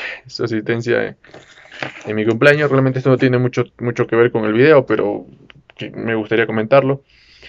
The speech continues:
Y hoy, bueno, hoy mi tía también me ha dicho que, que es muy probable que ella también venga para el, para el domingo diez. Así que nada, muy feliz y muy contento de, de poder,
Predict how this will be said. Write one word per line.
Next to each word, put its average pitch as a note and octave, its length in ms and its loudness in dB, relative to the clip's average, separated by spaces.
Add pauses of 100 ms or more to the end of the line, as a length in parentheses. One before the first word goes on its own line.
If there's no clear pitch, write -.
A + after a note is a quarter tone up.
(220)
Y C3 160 2
hoy, D#3 100 6
bueno, C#3+ 240 4
hoy C3+ 80 6
mi C3+ 100 0
tía C#3 140 4
también B2+ 220 0
me B2+ 80 0
ha - 20 2
dicho C3 220 -4
que, G#2 180 -4 (720)
que A#2 160 -6
es A2+ 80 -6
muy B2+ 140 2
probable B2+ 280 4
que B2 60 0
ella A#2+ 120 4
también A2 260 -2
venga A2 360 0 (440)
para G2+ 240 -4
el, - 220 -10 (360)
para G#2 160 -8
el G2+ 100 -8
domingo A2 380 0
diez. A#2+ 480 -4 (1040)
Así C3 180 -12
que A2 160 -6
nada, E3+ 200 -8 (160)
muy C3+ 160 -4
feliz C3 320 -2
y A#2+ 40 -6
muy A#2+ 120 -6
contento A2 440 -8
de, F#2 200 -12 (1600)
de G#2 320 -6
poder, G#2 600 -4